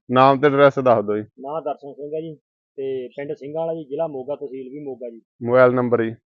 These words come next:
Speaker 2: ਬਾਹਠ ਅੱਠ ਉਨਤਾਲੀ ਪਝੱਤਰ ਦੋ ਪਚਾਸੀ।
Speaker 1: ਠੀਕ ਹੈ, ਘਰ ਦੀ ਗਾਂ ਹੀ ਆ ਬਾਈ?
Speaker 2: ਇਹ ਹਾਂਜੀ, ਪਿਛਲੇ ਸੂਏ ਲਿਆਂਦੀ ਸੀ ਜੀ ਪਹਿਲਾਂ ਨਾ।
Speaker 1: ਠੀਕ ਆ ਜੀ।
Speaker 2: ਹਾਂਜੀ, ਹਾਂ, ਹੁਣ ਦੂਜਾ ਸੂਆ।
Speaker 1: ਕਿੰਨਵਾਂ ਸੂਆ ਸੂੰਦੀ ਆ ਹੁਣ ਇਹ?
Speaker 2: ਇਹ ਬਾਈ ਜੀ ਦੂਜਾ ਸੂਆ ਸੂੰਦੀ ਆ।
Speaker 1: ਠੀਕ ਆ ਜੀ।
Speaker 2: ਹਾਂਜੀ, ਹਾਂ।
Speaker 1: ਦਿਨ ਕਿੰਨੇ ਲੈ ਜੂ ਬਾਈ?
Speaker 2: ਦਿਨ ਬਾਈ ਜੀ ਇਹਦਾ ਹਫ਼ਤਾ ਬਾਕੀ ਆ।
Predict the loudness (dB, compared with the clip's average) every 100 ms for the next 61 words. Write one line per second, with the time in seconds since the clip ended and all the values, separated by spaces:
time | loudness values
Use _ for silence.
0 | _ _ _ -10 -8 -10 -10 -12 -10 -10
1 | -10 -12 -8 -8 -8 -10 -10 -12 -12 -18
2 | _ _ -8 -2 0 4 4 4 0 0
3 | 0 0 0 -2 -6 _ -8 -8 -8 -12
4 | -12 -10 -8 -8 -8 -6 -8 -10 -14 -14
5 | -10 -10 -8 -10 -12 -16 -4 -2 2 2
6 | 2 0 -2 -4 -10 -12 -12 -8 -6 -6
7 | -6 -6 -6 -8 _ _ _ _ _ _
8 | _ _ _ -20 0 2 4 6 6 6
9 | 4 2 2 2 2 -2 -6 _ _ -8
10 | -4 -4 -4 -10 -6 -6 -4 -6 -6 -16
11 | -18 -4 -2 2 0 0 -4 -10 -18 _
12 | -2 6 6 6 0 0 2 0 -2 -6
13 | -8 _ -10 -6 -6 -6 -6 -6 -6 -6
14 | -6 -8 -8 -10 -14